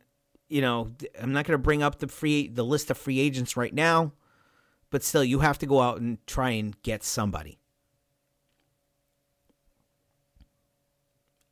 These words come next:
And there's nobody down in Providence right now.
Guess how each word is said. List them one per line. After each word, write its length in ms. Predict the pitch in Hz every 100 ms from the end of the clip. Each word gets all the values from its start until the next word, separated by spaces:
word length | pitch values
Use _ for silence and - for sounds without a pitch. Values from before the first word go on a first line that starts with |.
| -
And 360 | 135 127 131 -
there's 320 | 113 127 117
nobody 400 | 147 220 247 233
down 240 | 208 190
in 60 | 180
Providence 580 | - 160 160 160 147 151
right 140 | 131
now. 320 | 123 117 113